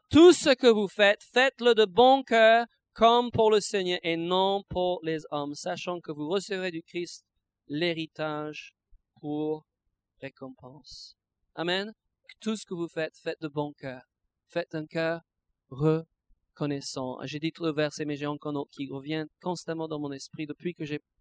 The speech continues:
commencé de préparer ce message. Marc onze, vingt-quatre.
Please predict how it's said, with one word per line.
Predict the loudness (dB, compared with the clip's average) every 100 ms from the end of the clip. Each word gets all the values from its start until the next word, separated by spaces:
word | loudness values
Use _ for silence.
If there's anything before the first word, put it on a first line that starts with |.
| _ -14
commencé | -8 -6 -6 -8 -10 _ _
de | -10
préparer | -6 -4 -4 -4 -6 -8
ce | -8
message. | -8 -8 -8
Marc | -4 -4 -4 -4
onze, | -2 -2 -8 -16 _ _ _ _ _ _ _ _ _ _ _ _ _ _ _ -10
vingt-quatre. | -8 -8 -10 -8 -8 -10 -18